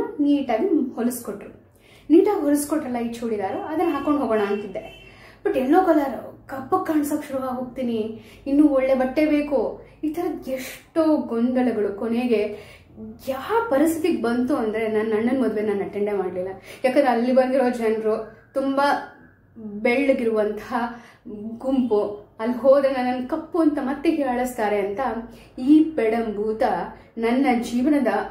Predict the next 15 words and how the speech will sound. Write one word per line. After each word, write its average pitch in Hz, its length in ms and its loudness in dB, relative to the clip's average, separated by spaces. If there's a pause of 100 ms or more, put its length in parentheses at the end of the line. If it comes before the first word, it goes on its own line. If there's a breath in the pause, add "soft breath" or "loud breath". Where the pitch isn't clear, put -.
(180)
ಹಂತ 392 300 2 (200)
ಹಂತವಾಗಿ 247 960 0 (240 loud breath)
ತುಳಿತಾ 247 320 -2
ಬಂತು. - 560 -8 (1900 loud breath)
ಇಷ್ಟೆಲ್ಲ 330 580 4
ನಾನು 440 280 6
ನಿಮ್ಗೆ 294 240 4
ಯಾಕೆ 254 340 2
ಹೇಳ್ಬೇಕು, 196 680 -4 (420 soft breath)
ಇಷ್ಟೆಲ್ಲ 370 480 4
ಏನಕ್ಕೆ 381 380 2
ಹೇಳ್ತಾ 233 320 -2
ಇದ್ದೀನಿ 202 260 -4
ಅಂದ್ರೆ 220 600 -6
ತಿಳ್ಕೊಬೇಕು. - 720 -2